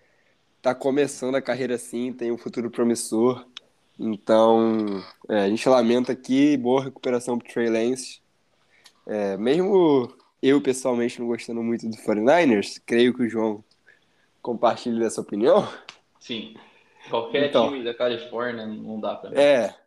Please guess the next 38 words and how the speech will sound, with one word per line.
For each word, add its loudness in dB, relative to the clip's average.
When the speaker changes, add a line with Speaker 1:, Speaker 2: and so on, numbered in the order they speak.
Speaker 1:
pois -2
é. -10
Mas 2
enfim, 0
mesmo 0
assim -4
a -2
gente -10
torce -4
pra -2
que -8
ano -4
que -6
vem -2
o -4
Trey -2
Lance -8
volte -6
da 2
melhor 4
forma -8
possível. -12
Número 6
três. 0
O 2
wide 2
receiver -2
Mike -2
Evans, 0
do -10
Tampa -4
Bay 0
Buccaneers, -4
foi 2
suspenso -2
por -2
um -2
jogo -2